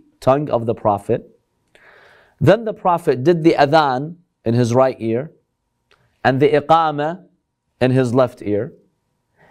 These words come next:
And the Prophet had his head shaved, which is mustahab, to shave the head of the newborn. And then you basically weigh the hair,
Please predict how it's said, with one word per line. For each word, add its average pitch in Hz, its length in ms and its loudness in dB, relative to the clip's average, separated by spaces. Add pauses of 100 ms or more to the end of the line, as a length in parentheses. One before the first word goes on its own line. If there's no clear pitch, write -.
And 156 160 -4
the 170 60 0
Prophet 214 420 -2
had 175 360 -4
his 139 220 -2
head 165 340 -2
shaved, 104 640 -2 (340)
which - 180 -4
is 123 140 2
mustahab, 143 640 0 (720)
to 123 120 0
shave 143 500 0
the 123 100 2
head 175 400 2
of 123 160 -2
the 127 100 0
newborn. 110 500 -2 (760)
And 170 200 0
then 226 200 0
you 196 200 0
basically 202 640 0
weigh 147 680 2 (1120)
the 127 240 4
hair, 101 400 -2